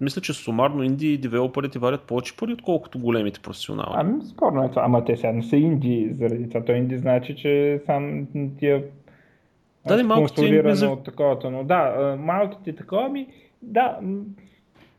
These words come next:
Speaker 2: ай, ще бъде интересно, ще видим докъде ще го докарат.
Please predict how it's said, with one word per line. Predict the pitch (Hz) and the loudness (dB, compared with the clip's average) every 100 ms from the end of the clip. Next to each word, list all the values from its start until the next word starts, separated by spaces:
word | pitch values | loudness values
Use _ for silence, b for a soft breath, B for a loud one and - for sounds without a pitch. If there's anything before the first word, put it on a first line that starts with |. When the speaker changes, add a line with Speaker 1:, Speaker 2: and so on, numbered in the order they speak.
| - | -8
Speaker 2:
ай, | 269 | -8
ще | - 311 | -6 -2
бъде | 320 302 | 0 0
интересно, | 233 247 240 196 - 117 | 0 2 4 2 -2 -10
ще | 139 | -10
видим | 147 131 | -8 -8
докъде | 127 123 120 | -8 -2 -2
ще | 120 - | -2 -8
го | 120 | -12
докарат. | 117 123 117 | -8 -6 -6